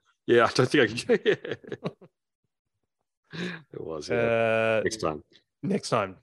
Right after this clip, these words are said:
Speaker 2: we'll see John. Number five.
Speaker 1: Number
Speaker 2: Love
Speaker 1: five.
Speaker 2: and Death.
Speaker 1: Ooh,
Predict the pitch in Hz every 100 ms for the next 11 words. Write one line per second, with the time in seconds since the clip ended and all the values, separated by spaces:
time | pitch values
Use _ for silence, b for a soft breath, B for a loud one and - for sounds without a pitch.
0 | _ 110 104 113 110 101 92 _ _ _
1 | _ _ _ 117 160 147 147 139 95 80
2 | - _ - 87 - 104 127 87 85 -
3 | - - 123 120 113 - 123 123 87 -
4 | - - _ _ 101 117 147 123 92 85